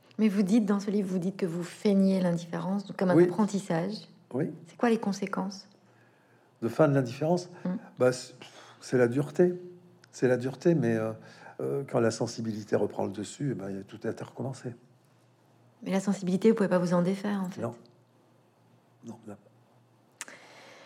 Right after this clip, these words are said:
Speaker 1: De, à propos de, de, donc, de l'univers familial de cet enfant, il y a un autre élément qui est quand même incroyablement, euh, moderne et qui parle à tout le monde, c'est la place du fils aîné,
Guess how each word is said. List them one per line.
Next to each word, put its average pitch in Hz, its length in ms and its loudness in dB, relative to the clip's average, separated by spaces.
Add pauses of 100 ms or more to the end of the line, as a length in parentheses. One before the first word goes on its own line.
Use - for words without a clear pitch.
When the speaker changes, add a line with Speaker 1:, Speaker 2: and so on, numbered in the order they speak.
(720)
Speaker 1:
De, 196 160 4
à 180 100 6
propos 226 300 2
de, 196 260 6
de, 170 300 0
donc, 170 240 0
de 185 80 0
l'univers 196 420 2
familial 202 580 4
de 175 60 0
cet 175 280 -2
enfant, 226 280 0
il 254 80 6
y 185 60 6
a 160 40 4
un 175 140 4
autre 233 260 6
élément 214 440 4
qui 107 260 -8
est - 20 -12
quand - 140 -6
même 190 220 -2
incroyablement, 190 920 2
euh, 151 360 0
moderne 185 600 2
et 156 120 -2
qui - 180 -12
parle 147 240 -4
à 151 60 0
tout 185 160 -8
le 175 80 0
monde, 226 340 6
c'est 190 300 0
la 185 100 6
place 208 340 4
du 185 260 2
fils 190 340 -2
aîné, 185 340 4